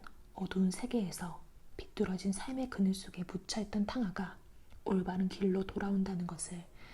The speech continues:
나는 퍽 섭섭하게 생각할 때가 있었다.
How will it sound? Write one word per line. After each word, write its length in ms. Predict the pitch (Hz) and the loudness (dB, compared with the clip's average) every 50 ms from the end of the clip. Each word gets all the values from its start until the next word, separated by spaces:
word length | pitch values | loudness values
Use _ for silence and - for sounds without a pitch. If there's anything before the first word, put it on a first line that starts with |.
| - - - - - - - - | -16 -16 -16 -16 -16 -16 -8 0
나는 260 | 208 196 196 202 208 | 4 6 6 6 6
퍽 240 | - 262 254 254 - | 2 -2 -4 -6 -8
섭섭하게 840 | - - - - - - 254 - - - 196 185 - - 175 160 - - | -10 -10 -10 -8 -6 -6 -6 -6 -6 -6 -6 -6 -4 -6 -10 -10 -10 -12
생각할 420 | - - 254 240 226 - - 220 - | -6 -4 -2 -2 -2 -2 -4 -4 -4
때가 180 | 208 202 185 | -4 -6 -6
있었다. 520 | 170 - - - - - - 165 160 - | -8 -8 -8 -10 -12 -10 -10 -10 -10 -10